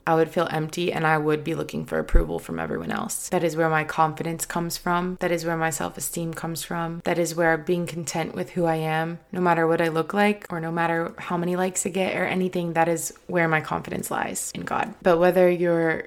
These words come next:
Christian or not, you can find that contentment in yourself without needing the approval from others. So I just challenge you to get to a place first where you feel that before you have to look to social media for approval, 'cause honestly, that will always leave you feeling like you're lacking or less than,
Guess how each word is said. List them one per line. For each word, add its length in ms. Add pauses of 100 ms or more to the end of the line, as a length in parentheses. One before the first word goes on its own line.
Christian 420
or 80
not, 300
you 140
can 320
find 240
that 160
contentment 840
in 140
yourself 560
without 380
needing 320
the 100
approval 460
from 180
others. 320
So 140
I 100
just 240
challenge 380
you 60
to 200
get 160
to 140
a 20
place 380
first 440
where 140
you 300
feel 320
that 400
before 320
you 100
have 240
to 140
look 140
to 100
social 340
media 220
for 140
approval, 600
'cause 400
honestly, 460
that 200
will 180
always 500
leave 180
you 80
feeling 420
like 220
you're 100
lacking 360
or 220
less 260
than, 380